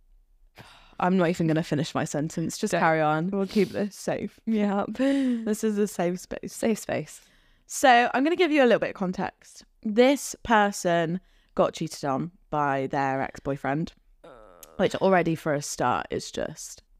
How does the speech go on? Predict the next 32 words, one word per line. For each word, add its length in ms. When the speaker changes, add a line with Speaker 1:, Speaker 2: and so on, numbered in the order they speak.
Speaker 2:
rubbish. 640
And 880
they 100
went 180
to 140
uni 200
together. 600
They 100
had 200
to 60
stay 360
in 300
close, 360
like, 300
contact 480
due 120
to, 120
like, 180
lessons 500
and 160
things 220
like 120
that. 300
So 220
her 240
being 300
the 60
mature 320
lady 500
as 160
she 160
is, 400